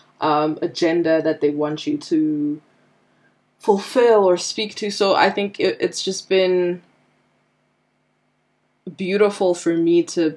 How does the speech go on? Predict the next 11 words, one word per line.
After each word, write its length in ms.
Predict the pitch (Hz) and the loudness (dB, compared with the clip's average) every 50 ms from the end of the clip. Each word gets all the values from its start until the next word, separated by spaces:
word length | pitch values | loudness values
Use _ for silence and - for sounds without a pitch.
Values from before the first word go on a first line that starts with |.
| - _ - | -8 _ -8
to 160 | - 175 160 | -4 -4 -4
be 420 | 156 - 165 160 165 165 165 - - | -2 -2 -2 -2 0 0 -2 -2 -2
in 120 | 156 156 | -4 -4
a 60 | 151 | -4
space 480 | 151 - - - 156 156 151 156 - - | -6 -8 -8 -4 -2 -2 -2 -4 -4 -6
where 180 | 165 151 - - | -4 -4 -2 -2
I 100 | 220 220 | -4 -6
can 500 | - - 165 160 160 156 151 147 - - _ _ _ _ _ _ _ _ _ _ _ _ _ | -6 -8 -8 -6 -6 -6 -8 -10 -12 -16 _ _ _ _ _ _ _ _ _ _ _ _ _
have 380 | - - - 196 202 196 190 196 | -12 0 4 4 4 4 2 -2
a 40 | |
conversation 1160 | 196 - - 180 170 165 165 165 160 160 - 160 160 156 - - 156 151 151 156 156 156 156 | -6 -4 -4 -2 -2 -2 -2 -2 -4 -2 -4 -4 -4 -4 -4 -4 -4 -2 -2 -2 -4 -6 -10